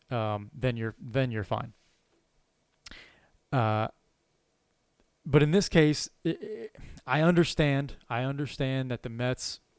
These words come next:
wanted to pull DeGrom. I don't know if they would have made that same decision with anybody else, to be honest with you. That's why I'm a little bit more okay with it, to be honest with you. But, um, it,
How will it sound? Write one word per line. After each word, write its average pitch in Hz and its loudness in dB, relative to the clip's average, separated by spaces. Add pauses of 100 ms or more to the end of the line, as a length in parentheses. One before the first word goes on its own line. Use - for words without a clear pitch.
wanted 131 0
to 135 -2
pull 139 0
DeGrom. 127 0 (360)
I 147 4
don't 208 4
know 185 10
if - 2
they 165 8
would 147 6
have 123 2
made 143 2
that 147 2
same 147 2
decision 139 0
with 123 -2
anybody 127 -2
else, 120 -4
to - -6
be 131 2
honest 135 0
with 139 0
you. 147 2
That's 120 0
why 135 2
I'm 135 -2
a 131 -4
little 143 0
bit 147 2
more 139 -2
okay 143 0
with 143 -4
it, 147 -8
to 135 -10
be 127 -6
honest 143 -8
with 147 -4
you. 156 2 (680)
But, 139 2
um, 123 0 (2250)
it, - -8